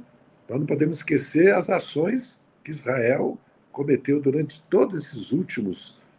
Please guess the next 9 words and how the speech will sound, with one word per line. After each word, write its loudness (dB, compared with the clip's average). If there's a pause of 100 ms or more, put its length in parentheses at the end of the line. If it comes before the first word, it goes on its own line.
né, -14 (580)
desde 4
a 4
guerra 0
no -4
Líbano, 2 (360)
certo? -16 (340)
E -20
principalmente 0